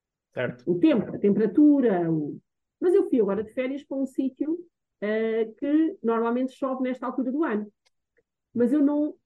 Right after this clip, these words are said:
Speaker 2: chovia sempre que eu, eh, os meus amigos gozam comigo, como é que é possível? Que é quando tu dizes que já não é preciso, a gente acabou o dia, não sei o quê, agora já pode chover. E começar, e chovia.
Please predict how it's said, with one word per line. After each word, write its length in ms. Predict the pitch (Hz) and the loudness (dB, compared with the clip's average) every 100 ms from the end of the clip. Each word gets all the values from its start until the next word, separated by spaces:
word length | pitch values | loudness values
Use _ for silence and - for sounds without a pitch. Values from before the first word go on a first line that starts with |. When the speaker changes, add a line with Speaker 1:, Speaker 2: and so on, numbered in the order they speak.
| _ _ - | _ _ -8
Speaker 2:
chovia 680 | - 240 311 330 381 392 - | 0 4 6 6 4 -2 -4
sempre 340 | - 339 339 | 2 2 2
que 80 | 359 | 0
eu, 280 | 349 - - _ | 0 -2 -10 _
eh, 180 | - - | -10 -6
os 80 | 196 | -4
meus 200 | 220 208 | 0 0
amigos 300 | 220 208 180 | 0 -2 -4
gozam 420 | 170 226 214 202 | -2 -2 0 -2
comigo, 480 | 190 214 208 - 277 _ _ - | 0 -2 -2 -4 -12 _ _ -2
como 160 | 240 | 0
é 80 | 320 | 0
que 160 | - 339 | -2 -4
é 60 | |
possível? 920 | - 339 - - 320 302 202 170 165 - _ _ - | -2 -4 -2 0 2 2 -2 -4 -8 -14 _ _ -4
Que 80 | |
é 40 | 214 | -2
quando 240 | 320 330 | 0 2
tu 120 | 330 | 2
dizes 240 | 285 214 - | 0 -2 -4
que 80 | 240 | -4
já 100 | 240 | -2
não 120 | 240 | -2
é 80 | 220 | -4
preciso, 360 | - 302 349 | -2 0 0
a 20 | 220 | 0
gente 220 | 196 202 | -2 -4
acabou 300 | 214 196 196 | -4 0 0
o 40 | |
dia, 300 | 208 285 320 | 0 -2 -4
não 100 | 233 | -4
sei 160 | 214 226 | -6 -8
o 20 | |
quê, 80 | 311 | -6
agora 220 | 320 349 | -4 -4
já 100 | 294 | -4
pode 240 | 277 - | -6 -10
chover. 340 | - 160 160 - - | -12 -12 -12 -14 -16
E 40 | - | -10
começar, 380 | - - 294 277 | -6 -6 -4 -4
e 80 | |
chovia. 460 | 262 311 311 262 | -4 2 2 0